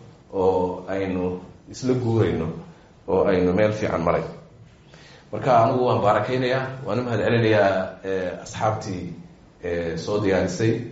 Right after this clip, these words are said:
ee, mar kale waxaan leeyahay waa mahadsantihiin. Ee,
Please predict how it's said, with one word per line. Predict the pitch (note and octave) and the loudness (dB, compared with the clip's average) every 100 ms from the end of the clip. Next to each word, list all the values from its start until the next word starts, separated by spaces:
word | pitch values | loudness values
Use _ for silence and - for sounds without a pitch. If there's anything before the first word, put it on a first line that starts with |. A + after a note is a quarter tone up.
| - | -12
ee, | E2+ E2+ | -4 -2
mar | F#2+ A2+ | 0 0
kale | G#2+ - - - - - - | 0 -2 -2 -8 -16 -20 -18
waxaan | - F#2+ F#2 | -12 -2 0
leeyahay | G#2+ G2 F2+ | 2 4 4
waa | F2 | 2
mahadsantihiin. | E2+ - E2+ D2+ C#2+ - - - - - - - - - - - | 2 0 -2 -2 -6 -10 -18 -20 -20 -20 -20 -20 -20 -20 -20 -2
Ee, | A2 A2 A2 A2 G#2+ | 2 4 4 4 2